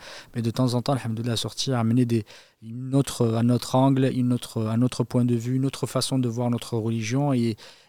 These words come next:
et, et de rapprocher en tout cas la science religieuse au, au, au commun, effectivement, à nous tous et aux frères, aux sœurs qui nous, qui nous suivent, qu'Allah subhanahu wa ta'ala nous fasse profiter de, de, de la, de la science bénéfique et qui nous accorde de la sincérité dans les paroles et dans les actes.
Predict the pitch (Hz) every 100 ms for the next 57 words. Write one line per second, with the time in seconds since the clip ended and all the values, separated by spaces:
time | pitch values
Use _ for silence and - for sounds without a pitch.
0 | - 117 120 131 123 110 113 151 - 147
1 | 139 143 143 120 113 123 - 127 120 -
2 | - 139 - 117 120 110 127 123 117 -
3 | 117 110 113 110 107 104 113 110 - 120
4 | 139 123 - - 113 117 110 110 - 143
5 | - 113 110 107 104 - 117 107 101 123
6 | 113 110 104 95 _ _ - 120 - 151
7 | 139 - - - - 117 113 - 123 113
8 | 117 113 113 - - 123 131 139 135 -
9 | - _ _ - - - 113 120 113 117
10 | 113 117 117 - 120 120 117 - 120 113
11 | 120 117 - 147 135 - 120 113 113 -
12 | 123 117 110 107 117 - 113 117 120 113
13 | 110 - 110 110 107 104 104 101 135 -